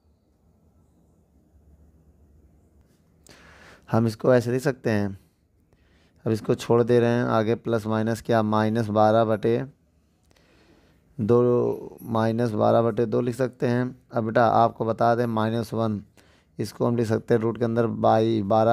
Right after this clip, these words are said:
आई स्क्वायर, ऐसे, ऐसे लिख सकते हैं बच्चों। अब देखिए बारह तो बाहर आएगा नहीं, लेकिन बारह नहीं बाहर आएगा ना, तो एक काम करो,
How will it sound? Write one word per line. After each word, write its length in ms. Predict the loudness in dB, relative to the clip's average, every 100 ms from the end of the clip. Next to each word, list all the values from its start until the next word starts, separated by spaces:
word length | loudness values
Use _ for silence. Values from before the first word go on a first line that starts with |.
| 2
आई 260 | 2 0 -2
स्क्वायर, 320 | -6 -8 -4
ऐसे, 360 | -2 -2 -4 -6 -8 _ _ _ _ _ _ _ _
ऐसे 220 | -2 0
लिख 120 | 0 0
सकते 280 | -2 2
हैं 80 | 0
बच्चों। 360 | 0 -2 -4 -4 -10 _ _ -20 _
अब 140 | -2 0
देखिए 300 | 0 0 0
बारह 360 | 4 4 4 2
तो 120 | 0
बाहर 280 | 2 4 4
आएगा 280 | 4 2
नहीं, 260 | 0 -2 -4 -8 _ -14
लेकिन 680 | -8 -2 -2 -2 -4 -4 -4 -12 _ _ _ _ _ _ _ _ _ _ _ _ -4
बारह 320 | 2 4 4
नहीं 180 | 2 2
बाहर 240 | 4 4
आएगा 220 | 2 2 0
ना, 120 | -2
तो 120 | -4
एक 160 | -6 -2
काम 260 | -2 -2
करो, 260 | -4 -4 -4